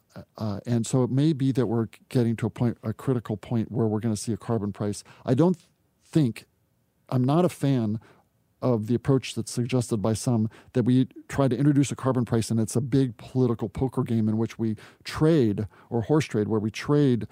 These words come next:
the carbon price to, um, strike down the authority to regulate greenhouse gases under the Clean Air Act, for example,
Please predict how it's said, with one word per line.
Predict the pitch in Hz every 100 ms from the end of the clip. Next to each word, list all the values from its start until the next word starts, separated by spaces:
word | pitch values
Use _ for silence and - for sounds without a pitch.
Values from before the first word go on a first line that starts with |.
| - -
the | 113
carbon | 131 123 110
price | 127 117 - - - _ _
to, | - 135 120 110 - - -
um, | 107 104 101
strike | - - 135 131 -
down | 139 160 139 117 110
the | 117
authority | 110 - 139 139 131 117 107
to | 95 117
regulate | 110 131 123 113 110 _ -
greenhouse | 127 117 110
gases | 117 110 117 110
under | 107 104
the | 101
Clean | - 123
Air | 110 117
Act, | 104 -
for | 101
example, | 92 92 107 107